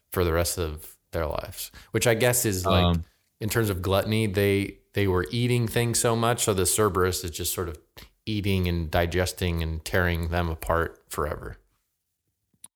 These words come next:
Speaker 2: Okay. Um, and I, I was seeing this too. It's cool. Uh, he says Il Gran Vermo, which, you know, Cerberus is how it's translated, but it actually literally means great worm.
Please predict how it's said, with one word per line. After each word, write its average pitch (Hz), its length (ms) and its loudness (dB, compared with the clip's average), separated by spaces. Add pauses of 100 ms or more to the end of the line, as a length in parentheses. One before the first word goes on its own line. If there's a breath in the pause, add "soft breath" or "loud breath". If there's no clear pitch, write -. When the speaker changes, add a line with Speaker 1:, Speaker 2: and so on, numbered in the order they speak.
(180)
Speaker 2:
Okay. 113 380 4 (200)
Um, 98 500 6
and 110 140 4
I, 117 160 4
I - 120 0
was 120 140 2
seeing 117 360 4
this 101 200 6
too. 101 240 8
It's 90 100 2
cool. 90 440 4
Uh, 87 220 4
he 98 140 6
says 104 380 6
Il 98 140 8
Gran 90 380 4
Vermo, 85 540 4
which, - 380 -2 (240)
you 82 160 0
know, 73 80 2
Cerberus 85 640 4
is 80 120 0
how 85 140 4
it's - 180 -6
translated, 87 540 4
but 85 140 4
it 80 80 4
actually 85 360 2
literally 80 320 2
means 78 260 0
great - 420 -2
worm. 73 440 -2